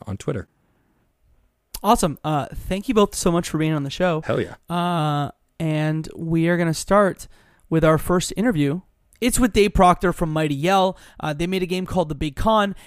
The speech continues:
Speaker 2: and my first question was about making a game in the city of Toronto.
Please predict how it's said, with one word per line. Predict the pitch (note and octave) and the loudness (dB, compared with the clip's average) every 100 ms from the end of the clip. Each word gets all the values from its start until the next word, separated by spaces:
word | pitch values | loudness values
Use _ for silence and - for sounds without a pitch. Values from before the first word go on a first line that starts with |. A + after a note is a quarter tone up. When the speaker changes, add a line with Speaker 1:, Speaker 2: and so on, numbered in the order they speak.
| - | -8
Speaker 2:
and | F#3+ | -2
my | G#3 | -2
first | - D4 D4+ | 0 0 -2
question | - C#4 B3 - F3 E3 - - | -2 -2 -2 -4 -4 -4 -10 -4
was | G3 F3+ | -2 0
about | F3+ F3+ | 0 -2
making | F#3 G3+ - B3 | -2 -4 -4 -6
a | |
game | A#3 A#3+ F#3+ D#3+ D3+ _ - | -4 -4 -4 -4 -8 _ -8
in | G3 | -4
the | |
city | A3 - F3+ D3 - - | -2 0 -2 -4 -8 -10
of | C3+ | -8
Toronto. | - F3+ D3 A#2 | -2 0 0 -2